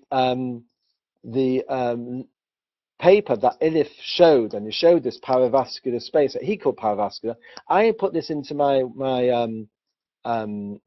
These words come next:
my poster for the, for the research. And it's interesting that, um, they came over to me and said, "What's the perivascular space? Is that what we call a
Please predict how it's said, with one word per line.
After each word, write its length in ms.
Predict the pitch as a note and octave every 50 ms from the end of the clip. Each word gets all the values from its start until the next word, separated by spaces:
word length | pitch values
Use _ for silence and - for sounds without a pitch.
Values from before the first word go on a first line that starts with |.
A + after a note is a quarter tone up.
| _ _ _ _
my 240 | B2 A#2+ A#2+ A#2+ A#2
poster 460 | - - D#3+ F3 E3+ - - B2+ A2
for 160 | - - A#2+
the, 220 | A2 A2+ A2+ G#2+ - _
for 100 | - B2
the 120 | A2+ A#2 G#2+
research. 680 | G#2+ G#2+ - - F3+ F#3 F3 C3+ A#2 - - - - _ _ _ _ _ _ _ _ _ _ _ _
And 400 | D3 D3+ D3+ D#3 D#3 D#3 D3+ - - _
it's 180 | - D#3+ D#3+ -
interesting 680 | G3+ G3+ G3+ - - - - - C3 A2 G2+ G2 F#2 F2+ _ _ _ _ _ _ _ -
that, 180 | C3 C3+ - _ _ -
um, 400 | C#3 B2+ A#2+ A#2+ A#2+ A#2 A#2 _ _ _
they 320 | - B2 C3+ D#3 E3+ F#3+
came 300 | F#3+ F#3+ - D3+ C#3 C3
over 240 | C3 B2+ B2 A#2 A#2
to 120 | A#2 - A#2+
me 120 | B2 A#2+
and 80 | A#2 A2
said, 160 | C#3+ C3 A#2 A#2+ _ _ _ _
"What's 340 | A2 A#2+ F3 G#3+ G#3+ -
the 100 | - F#3+
perivascular 1000 | F3+ - - F3 F#3 G3 F#3 E3 C#3+ E3+ F3 E3 - - - _ D#3+ D3+ D3+ D3
space? 500 | D3 - - _ F#3+ F#3 D3 G#2+ - - _ _ _ _ _ _
Is 100 | - G2+
that 220 | F#2+ E3+ F#3+ G3 _
what 160 | F3 D3+ A#2
we 100 | A2+ A2+
call 380 | - _ - C3 B2 A2+ G#2+ F2+
a 80 | D#2